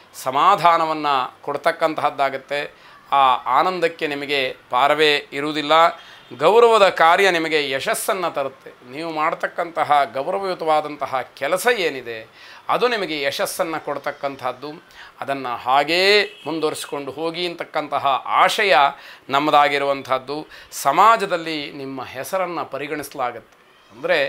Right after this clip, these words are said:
ನೀವು ಮಾಡಿದಂತಹ ಕೆಲಸವಾಗ್ಬೋದು, ನಿಮ್ಮ ನಡೆ, ನುಡಿ, ವರ್ತನೆ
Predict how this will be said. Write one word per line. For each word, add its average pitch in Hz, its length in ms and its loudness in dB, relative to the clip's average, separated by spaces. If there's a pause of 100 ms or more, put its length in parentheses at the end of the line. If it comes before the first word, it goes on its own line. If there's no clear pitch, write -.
(400)
ನೀವು 131 180 -10
ಮಾಡಿದಂತಹ 131 680 -4 (100)
ಕೆಲಸವಾಗ್ಬೋದು, 143 880 -4 (220)
ನಿಮ್ಮ 135 240 -8 (680)
ನಡೆ, 147 320 4 (120)
ನುಡಿ, 143 360 -6 (160)
ವರ್ತನೆ 147 600 0